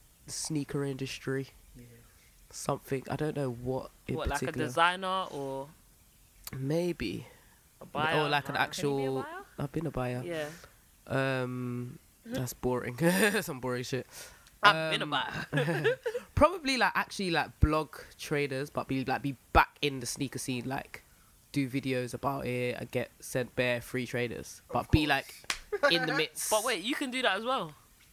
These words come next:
Speaker 1: Nah, man.
Speaker 3: Of course you can.
Speaker 1: Trainers, like, no, but to go back into it, you have to buy a lot of trainers again, man.
Speaker 2: Mm.
Speaker 3: Yeah, so you
Speaker 1: I'm gonna
Speaker 3: can
Speaker 1: have
Speaker 3: buy.
Speaker 1: a discount.
Speaker 2: Hype, hype, hype,
Speaker 1: I don't have my
Speaker 2: yes, yeah.
Speaker 1: discount again. You have to be, like, a sneakerhead again.
Speaker 2: Yeah,
Speaker 1: Go
Speaker 2: yeah,
Speaker 1: back in
Speaker 2: yeah.
Speaker 1: the game. I'm out the
Speaker 2: It's
Speaker 1: game.
Speaker 2: long,
Speaker 1: Whoa.
Speaker 2: it's long, man.
Speaker 3: Do it.
Speaker 2: It's actually
Speaker 3: Yeah,
Speaker 2: long, been a
Speaker 3: go and
Speaker 2: sneakerhead.
Speaker 3: buy then.
Speaker 1: No,
Speaker 2: Nah.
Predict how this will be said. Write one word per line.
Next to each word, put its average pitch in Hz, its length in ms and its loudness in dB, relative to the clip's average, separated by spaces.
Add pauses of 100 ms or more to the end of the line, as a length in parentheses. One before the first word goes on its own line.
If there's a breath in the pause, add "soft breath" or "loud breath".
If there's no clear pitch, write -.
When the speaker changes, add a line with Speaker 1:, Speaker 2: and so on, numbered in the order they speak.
Speaker 1:
Nah, 156 480 -6
man. 143 180 -8
Speaker 3:
Of 277 120 -6
course 381 220 2
you - 60 -8
can. 143 240 2
Speaker 1:
Trainers, 214 260 2
like, 196 140 4
no, 160 100 4
but 151 200 0
to - 80 -2
go 170 180 4
back 175 240 -2
into 160 160 -4
it, 123 40 0
you 131 40 2
have 135 100 -2
to 139 60 -8
buy 139 300 -2
a 143 60 0
lot 147 100 -4
of - 80 -10
trainers 139 280 -2
again, 123 220 -6
man. 123 140 -4
Speaker 2:
Mm. - 180 -12
Speaker 3:
Yeah, 359 180 0 (120)
so - 180 -6
you 359 80 2
Speaker 1:
I'm 359 60 -2
gonna 381 140 4
Speaker 3:
can - 80 2
Speaker 1:
have 370 100 4
Speaker 3:
buy. - 20 2
Speaker 1:
a - 20 0
discount. 214 380 0
Speaker 2:
Hype, 202 120 0
hype, - 80 -6
hype, 202 120 4
Speaker 1:
I 185 60 0
don't 240 80 2
have 240 100 2
my 226 60 2
Speaker 2:
yes, 226 80 0
yeah. 233 80 0
Speaker 1:
discount 202 260 2
again. 170 380 0
You 127 80 -6
have 196 100 8
to - 80 -4
be, 226 80 4
like, 208 180 6
a 185 40 -4
sneakerhead 175 540 0
again. 135 260 2
Speaker 2:
Yeah, 143 140 -4
Speaker 1:
Go 156 80 4
Speaker 2:
yeah, 139 60 2
Speaker 1:
back 147 160 0
in 151 60 0
Speaker 2:
yeah. - 40 -4
Speaker 1:
the 135 40 -4
game. 135 180 2
I'm 156 120 4
out 180 100 2
the 185 40 -4
Speaker 2:
It's 139 60 -6
Speaker 1:
game. 160 280 0
Speaker 2:
long, 139 160 2
Speaker 1:
Whoa. 196 80 -6
Speaker 2:
it's 160 100 -10
long, 135 160 -12
man. 320 80 -8
Speaker 3:
Do 330 60 -6
it. 196 120 -8 (120)
Speaker 2:
It's - 100 -16
actually - 240 -14 (100)
Speaker 3:
Yeah, 381 120 -2
Speaker 2:
long, 415 80 -4
been 415 120 -14
a 254 40 -16
Speaker 3:
go 392 120 -2
and 381 140 0
Speaker 2:
sneakerhead. 349 60 -8
Speaker 3:
buy 349 160 -2
then. 311 180 -6 (640)
Speaker 1:
No, 123 320 -6
Speaker 2:
Nah. 127 80 -8